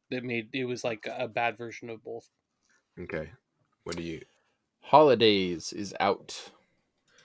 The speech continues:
Speaker 2: Not only is this movie not good, but the worst part is the Kevin Smith part. <laughs>
Speaker 3: And which he has, it's a holiday horror anthology, and he had Halloween.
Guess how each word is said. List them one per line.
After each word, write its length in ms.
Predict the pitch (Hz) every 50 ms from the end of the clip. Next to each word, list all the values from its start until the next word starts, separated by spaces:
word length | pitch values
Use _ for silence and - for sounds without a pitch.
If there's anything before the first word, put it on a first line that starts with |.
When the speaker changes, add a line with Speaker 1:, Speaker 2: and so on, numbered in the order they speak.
| - _ _ _ _ -
Speaker 2:
Not 140 | 110 123 123
only 240 | 160 185 196 190 165
is 120 | 131 -
this 160 | - 107 - -
movie 200 | 107 101 101 98
not 160 | 95 80 73
good, 260 | 82 87 95 92 - -
but 180 | 90 85 -
the 80 | - 85
worst 340 | 80 90 87 92 - - -
part 220 | - 85 78 -
is 100 | - -
the 80 | - 80
Kevin 260 | - 82 76 76 71
Smith 260 | - - - - - -
part. 220 | 85 85 - - - -
<laughs> 80 | -
Speaker 3:
And 260 | 120 120 135 156 151
which 160 | 160 175 - -
he 120 | - 226
has, 280 | 220 196 160 - - - - 185
it's 220 | 151 151 147 -
a 80 | 147 127
holiday 540 | - - 139 143 156 160 151 147 139 127
horror 400 | 113 - - 127 127 123 117 107
anthology, 800 | 92 113 107 107 - 107 107 113 113 110 101 98 - 98 95 87 -
and 180 | - 98 98
he 280 | 95 - - 113 107 107
had 380 | 104 101 101 101 95 90 92 - -
Halloween. 580 | 104 101 98 92 90 92 92 92 87 87 92